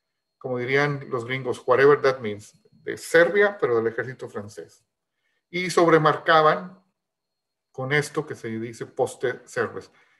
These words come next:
También son bastante poco comunes, sí se usaron bastante por algún motivo,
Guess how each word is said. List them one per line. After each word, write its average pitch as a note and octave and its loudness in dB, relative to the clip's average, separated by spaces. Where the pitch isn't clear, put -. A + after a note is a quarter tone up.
También D3+ 2
son D#3+ 0
bastante D3+ 0
poco C#3 -6
comunes, G3+ -2
sí B2+ -12
se - -16
usaron A#2 -4
bastante D3 -6
por - -2
algún C3+ -6
motivo, C#3 -8